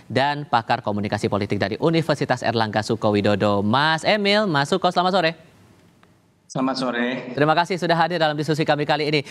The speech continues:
Speaker 1: Mas Emil, eh, Golkar udah nyatakan deklarasi, dari pan udah fix mau dukung juga, kemudian,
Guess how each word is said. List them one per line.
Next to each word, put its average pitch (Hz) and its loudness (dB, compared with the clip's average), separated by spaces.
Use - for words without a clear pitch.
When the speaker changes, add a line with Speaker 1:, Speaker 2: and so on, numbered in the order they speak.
Speaker 1:
Mas 160 2
Emil, 185 4
eh, 151 4
Golkar 165 0
udah 143 -2
nyatakan 139 -2
deklarasi, 135 2
dari 139 2
pan 185 0
udah 143 0
fix 165 -6
mau 139 0
dukung 135 2
juga, 123 2
kemudian, 147 0